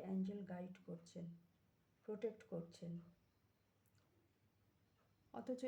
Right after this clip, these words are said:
এই মানুষটি একটা সময় তোমাকে হার্টব্রেক দিয়েছিল, থার্ড পার্টিকে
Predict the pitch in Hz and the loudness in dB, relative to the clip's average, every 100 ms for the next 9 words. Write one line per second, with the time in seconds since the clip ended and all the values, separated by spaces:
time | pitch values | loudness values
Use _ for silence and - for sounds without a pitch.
0 | 226 233 240 220 226 - 226 220 214 220 | 6 6 6 2 -2 -2 -2 -2 -2 -6
1 | 214 208 202 208 220 - 208 202 214 214 | -4 -2 -2 -2 -6 -10 -4 -2 -2 -2
2 | 208 208 202 190 190 190 202 185 185 180 | -2 -2 -4 -2 -2 -2 0 -2 -2 -2
3 | 180 185 175 175 175 - - - _ - | -2 -4 -4 -4 -6 -10 -20 -20 _ -20
4 | _ - - 214 214 226 202 202 | _ -12 -4 -4 -4 -4 -4 -2